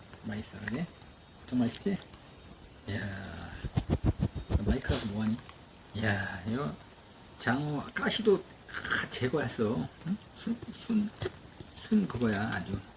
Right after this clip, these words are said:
살만, 살만, 응? 바려갖고 아, 맛있는, 응? 아, 맛있는, 응? 장어야. 오케이? 아유, 몸에 좋고 맛도 좋은 장어. 우리 메리 뽕마니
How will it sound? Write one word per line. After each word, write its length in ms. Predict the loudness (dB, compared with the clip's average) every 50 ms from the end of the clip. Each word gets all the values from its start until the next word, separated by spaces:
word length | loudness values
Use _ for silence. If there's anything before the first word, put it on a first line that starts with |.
| -14 -6
살만, 300 | 0 4 4 4 4 4
살만, 520 | 0 2 4 6 8 8 8 6 4 0 -2 -4 -14 -20 -20 -18 -10 -4 0
응? 140 | 0 0 0
바려갖고 640 | 0 -2 0 2 2 2 0 -2 0 2 2 2
아, 1080 | 2 -2 -12 -20 -20 -20 -20 -20 -20 -18 -18 -18 -16 -14 -10 -6 -4 -4 -2 -2 -2 0
맛있는, 440 | 0 0 0 2 2 2 2 2 0 0
응? 180 | 0 0 0 -2 -4 -12 -20 -20 -20 -18 -18 -18 -20 -20 -20 -12 -2 -2
아, 680 | -2 -2 0 -2 -2 -2 -2 -4 -8 -10 -12 -12 -12 -8
맛있는, 420 | -8 -6 0 2 4 4 4 2 0 -6 -8 -4
응? 120 | -2 -2 -2 -4 -8 -18 -20 -18 -14 -6
장어야. 380 | -2 2 2 2 2 2 -2 -6 -10 -12 -14 -14 -12
오케이? 340 | -6 -4 0 2 2 2 0 -2 -14 -20 -18 -12 -12 -12 -12 -12 -16 -20 -20 -20 -20 -20 -20 -16 -12 -8 -6
아유, 360 | -4 -4 -2 0 2 2 4
몸에 260 | 6 6 8 8 8
좋고 200 | 6 4 0 0
맛도 320 | 0 0 0 0 0 0 2
좋은 180 | 2 0 -2
장어. 440 | 0 0 0 0 0 0 0 0 0
우리 180 | 2 2 4 4
메리 640 | 4 4 4 2 2 2 0 0 0 0 2 0 0
뽕마니 480 | 2 4 4 4 4 4 0 -2 -4